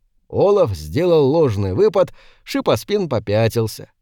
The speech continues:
Потом шипоспин встал на дыбы, и уже человеку пришлось отступить. При каждой атаке или контратаке Олаф вспоминал новое крепкое словцо.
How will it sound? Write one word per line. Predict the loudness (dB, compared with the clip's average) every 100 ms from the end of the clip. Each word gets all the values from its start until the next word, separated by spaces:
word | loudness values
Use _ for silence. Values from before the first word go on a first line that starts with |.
| _ _
Потом | -6 -4 -2
шипоспин | 0 0 0 0 0
встал | 0 2 2
на | 2
дыбы, | 2 2 2 2 2 -2 _ _ _
и | -2
уже | 0 0
человеку | 0 2 2 4 2 0 0
пришлось | 0 0 0 0 -2
отступить. | -8 -8 -6 -8 -6 -12 -14 -20 _ _ _ _ _
При | -6 0
каждой | 2 2 4 2
атаке | 2 0 0 2 2
или | 4 2
контратаке | 2 0 0 2 2 2 0 0 -6 -10 _
Олаф | -2 2 2 0
вспоминал | -2 -2 2 2 2
новое | 2 2 4 2
крепкое | 2 0 0 0 -2
словцо. | 0 -2 -4 -14